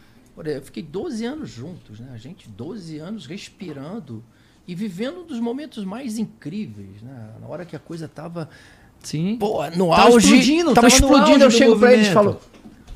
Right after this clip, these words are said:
Speaker 1: "Pra mim não dá mais, porque eu tive que mudar pro Rio, fui morar no Rio."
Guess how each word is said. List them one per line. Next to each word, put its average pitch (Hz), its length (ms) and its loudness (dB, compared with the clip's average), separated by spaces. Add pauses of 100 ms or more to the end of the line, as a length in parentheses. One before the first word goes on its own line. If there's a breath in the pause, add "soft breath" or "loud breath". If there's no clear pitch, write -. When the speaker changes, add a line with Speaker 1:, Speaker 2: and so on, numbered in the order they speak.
(380)
Speaker 1:
"Pra 143 100 -16
mim 143 100 -14
não 147 120 -14
dá 147 120 -14
mais, 135 240 -16 (120)
porque 139 520 -10 (1200 soft breath)
eu 147 100 -2
tive 190 200 -2
que 175 120 -4
mudar 156 260 2
pro 220 160 -4
Rio, 190 220 -2
fui 185 180 -10
morar 160 240 -8
no 233 100 -8
Rio." 175 340 -8